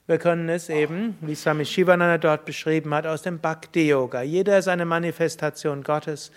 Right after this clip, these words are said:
Gott nimmt die Gestalt an, die wir brauchen, um daran zu wachsen. Und so kann Gott sogar die Gestalt eines Attentäters annehmen.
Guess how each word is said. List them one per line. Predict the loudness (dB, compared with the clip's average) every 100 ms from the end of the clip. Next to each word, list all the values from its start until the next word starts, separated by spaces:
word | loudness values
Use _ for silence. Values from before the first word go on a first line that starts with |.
| -20 -20 -20 2
Gott | 2 2
nimmt | -2 -2
die | -2 -2
Gestalt | -2 0 4 4 4
an, | 0 -2 -2
die | -2 0
wir | 0
brauchen, | 0 2 4 4 2 -4 -8
um | -2 2 2 0 -6 -2
daran | 0 -2 -4
zu | -4 -4
wachsen. | -6 -10 -18 -18 -20 _ _ _ _ _ _
Und | -10 0
so | 4 4 2 -4 -20 _ -6
kann | -2 -2 -2 -8 -12 _ _ _ _ -2
Gott | 0 0 -4 -14
sogar | -2 0 0 0 0
die | -2
Gestalt | -6 -4 2 2 2 -2
eines | -6 -6 -6 -8 -8
Attentäters | -10 -8 -10 -2 2 2 2 -2 -2 -8
annehmen. | -8 -6 -6 -6 -10